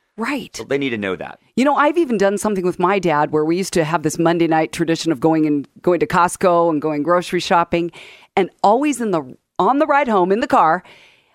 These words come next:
Speaker 1: I would say, "Dad, tell me a story from your childhood." So
Speaker 2: Oh,
Speaker 1: it'd
Speaker 2: I
Speaker 1: be
Speaker 2: love
Speaker 1: like
Speaker 2: that.
Speaker 1: ten minutes. Dad's are, and he oftentimes would go, "I don't have any more. I don't know." I go, "Tell me the same one over then."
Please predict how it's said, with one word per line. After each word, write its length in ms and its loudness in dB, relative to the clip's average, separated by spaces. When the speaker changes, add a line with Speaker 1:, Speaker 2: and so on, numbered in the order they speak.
Speaker 1:
I 100 2
would 160 -2
say, 140 0
"Dad, 220 2
tell 160 -4
me 120 -2
a 40 -2
story 300 -2
from 160 -2
your 80 -2
childhood." 540 -4
So 120 2
Speaker 2:
Oh, 40 2
Speaker 1:
it'd 80 0
Speaker 2:
I 20 -2
Speaker 1:
be 100 2
Speaker 2:
love 60 2
Speaker 1:
like 140 0
Speaker 2:
that. 100 -6
Speaker 1:
ten 380 -2
minutes. 480 -2
Dad's 220 0
are, 100 -4
and 100 0
he 160 -4
oftentimes 460 -2
would 80 -8
go, 160 2
"I 100 2
don't 120 0
have 180 2
any 100 2
more. 320 -4
I 200 0
don't 100 0
know." 140 0
I 100 0
go, 140 -4
"Tell 260 -6
me 120 -4
the 100 -4
same 280 -2
one 200 0
over 280 -2
then." 320 -10